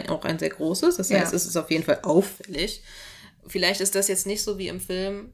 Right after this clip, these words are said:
Speaker 1: ein
Speaker 2: Ja.
Speaker 1: Besen in Papier eingewickelt, sondern vielleicht ist es tatsächlich eine Box.
Speaker 2: Ja, ich denke auch.
Speaker 1: Aber trotzdem ist es jetzt sehr groß und auffällig und er soll's nicht am Tisch öffnen.
Speaker 2: Mhm.
Speaker 1: Aber da denke ich mir so,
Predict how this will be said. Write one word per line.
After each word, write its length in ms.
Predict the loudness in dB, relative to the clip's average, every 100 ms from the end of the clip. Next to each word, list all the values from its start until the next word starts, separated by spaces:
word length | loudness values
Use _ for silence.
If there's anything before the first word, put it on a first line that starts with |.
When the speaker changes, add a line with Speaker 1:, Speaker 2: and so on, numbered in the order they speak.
| -12
Speaker 1:
ein 140 | -8 -2
Speaker 2:
Ja. 100 | 0
Speaker 1:
Besen 260 | 0 0
in 140 | -4 -6
Papier 380 | -8 -8 -4 0
eingewickelt, 580 | 0 -2 -4 -4 -4
sondern 220 | -4 -8 -6
vielleicht 180 | -8
ist 60 | -8
es 40 | -8
tatsächlich 340 | -8 -8 -10
eine 80 | -12
Box. 560 | -4 -4 -2 -6 -6 -4
Speaker 2:
Ja, 320 | -2 0 -2
ich 100 | -4
denke 200 | -8 -10 -10
auch. 200 | -12 -12 -14 -20 _
Speaker 1:
Aber 240 | 2 4 2
trotzdem 800 | 2 -2 2 2 4 2 -2 -6 -14 _ _
ist 100 | -2
es 120 | 0
jetzt 160 | 2 2
sehr 160 | 2 2
groß 300 | 2 0 0
und 120 | 0
auffällig 720 | 0 0 0 0 0 -2 -6
und 180 | -2 0
er 120 | 2
soll's 320 | 2 0 0 -2
nicht 340 | -2 -2 -4
am 140 | -4 -2
Tisch 220 | -4 -2
öffnen. 500 | -2 -2 -4 -6 -6 -2
Speaker 2:
Mhm. 360 | -2 2 0 0 -12 -20 -20 -14 -2
Speaker 1:
Aber 560 | 0 2 2 0 -2 -8 -20 -14
da 60 | -12 -4
denke 200 | 0 2
ich 100 | 2
mir 160 | 4 4
so, 320 | 2 -2 -4